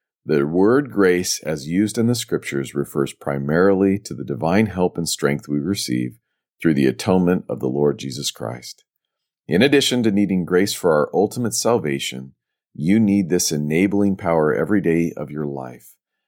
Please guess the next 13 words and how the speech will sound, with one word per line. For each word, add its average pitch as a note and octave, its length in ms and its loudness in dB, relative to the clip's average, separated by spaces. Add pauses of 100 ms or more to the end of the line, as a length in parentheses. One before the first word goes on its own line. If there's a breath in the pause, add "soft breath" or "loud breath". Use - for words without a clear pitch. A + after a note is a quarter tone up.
(140)
As - 160 -6
you C#2+ 80 -2
draw C#2+ 240 2
near F2+ 340 2
to A#2 160 -4
your A#2+ 140 2
Heavenly G#2+ 340 0
Father C#2+ 400 -4
in C#2+ 100 -4
diligence, F#2+ 600 0
humility, E2 580 2
and D#2 140 -2
meekness, B1 560 -12